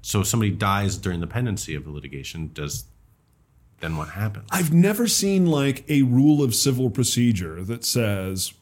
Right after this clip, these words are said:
Speaker 2: when a party dies, you have to notify the other side.
Speaker 1: Right, notify, and what happens to the litigation itself? Does the case continue?
Speaker 2: Well, and
Speaker 1: Or is it, does the es-, is the
Speaker 2: as
Speaker 1: estate presumed to take it over?
Speaker 2: And that, I think, is the correct answer, is that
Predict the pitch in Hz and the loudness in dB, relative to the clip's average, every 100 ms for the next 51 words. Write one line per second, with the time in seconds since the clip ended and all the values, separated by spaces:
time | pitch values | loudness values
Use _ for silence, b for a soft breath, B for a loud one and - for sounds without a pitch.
0 | - - 139 135 139 131 - 302 320 175 | -20 -16 -4 0 0 -2 -4 0 4 4
1 | 127 123 123 107 92 104 107 107 - 101 | 2 0 2 0 0 0 0 -2 -2 -2
2 | 95 107 104 101 98 92 90 85 82 - | 0 0 0 0 -2 -2 -4 -8 -8 -10
3 | 90 - - - _ _ 107 117 107 110 | -10 -16 -20 -20 _ _ -6 0 2 2
4 | 107 113 110 113 101 107 113 110 104 110 | 0 0 0 2 2 2 0 -2 -4 -2
5 | 98 92 85 85 120 85 - - 131 92 | -2 -2 -4 -4 -4 -4 -8 -8 -8 -10
6 | - - - 85 87 - 82 - 82 80 | -14 -20 -12 -10 -8 -8 -8 -8 -8 -8
7 | 85 80 80 123 147 143 147 131 123 151 | -6 -6 -6 -6 -4 0 2 2 4 2
8 | 180 - - - - 156 - - 160 143 | 0 -8 -20 -16 -8 -6 -8 -2 0 2
9 | 135 113 117 95 - - - 90 95 87 | 2 0 0 0 -2 -4 -2 -2 0 -2
10 | - - 165 165 - 160 135 104 104 - | -2 2 4 6 6 4 4 2 0 -2
11 | 110 101 101 101 - 101 104 98 98 98 | 0 2 2 2 -2 -4 -2 -2 -2 -2
12 | 92 113 151 175 - - 135 151 135 135 | -2 -2 -4 -6 -14 -2 4 4 6 4
13 | 147 196 202 170 180 175 165 160 - 143 | 4 4 2 2 2 0 0 -2 0 0
14 | 139 135 190 262 - 113 113 113 139 110 | 0 0 0 0 0 2 0 0 0 2
15 | 120 113 113 | 0 0 -2